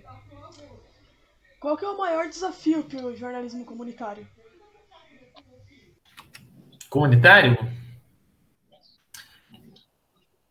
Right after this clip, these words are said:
Speaker 2: Essa pergunta você tá colocando a ponte com o jo-, jornalismo comunitário?
Speaker 1: Sim, acredito que sim.
Speaker 2: É que assim, eu não sei se dá pra definir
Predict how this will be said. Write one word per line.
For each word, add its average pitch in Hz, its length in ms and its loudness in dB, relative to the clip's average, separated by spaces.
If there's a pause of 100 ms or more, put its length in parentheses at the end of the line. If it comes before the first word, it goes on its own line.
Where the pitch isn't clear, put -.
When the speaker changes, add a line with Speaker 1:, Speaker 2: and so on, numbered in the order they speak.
(340)
Speaker 2:
Essa 131 180 0
pergunta 202 280 8
você 202 200 4
tá 196 200 8
colocando 180 280 6
a - 40 4
ponte 185 240 2
com 185 80 -2
o 175 60 2
jo-, 170 160 4
jornalismo 165 320 0
comunitário? 131 640 4 (480)
Speaker 1:
Sim, 311 280 -10 (460)
acredito 269 400 -10
que - 80 -20
sim. 208 160 -14 (1120)
Speaker 2:
É 240 200 8
que 240 100 4
assim, 156 500 2
eu 180 120 0
não 202 80 0
sei 220 140 0
se 208 120 -4
dá 220 100 6
pra 214 120 2
definir 196 200 0